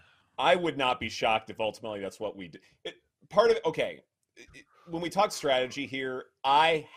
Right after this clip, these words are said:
have to map this out, and I need to do it soon.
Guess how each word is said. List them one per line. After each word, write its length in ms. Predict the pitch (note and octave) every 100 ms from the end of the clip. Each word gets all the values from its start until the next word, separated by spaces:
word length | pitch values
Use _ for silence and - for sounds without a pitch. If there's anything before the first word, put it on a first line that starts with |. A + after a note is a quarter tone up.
| -
have 280 | C#3 C3 B2 _
to 500 | - G#2+ F#2 F2 E2 _ _ _
map 480 | G2 A2 A2+ A2 -
this 260 | G#2+ F#2+ -
out, 400 | F#2+ E2 D#2+ D2+ _
and 140 | - G2+
I 80 | G#2
need 140 | C#3+
to 80 | A2+
do 80 | F2
it 100 | -
soon. 500 | - G2 D2 B1+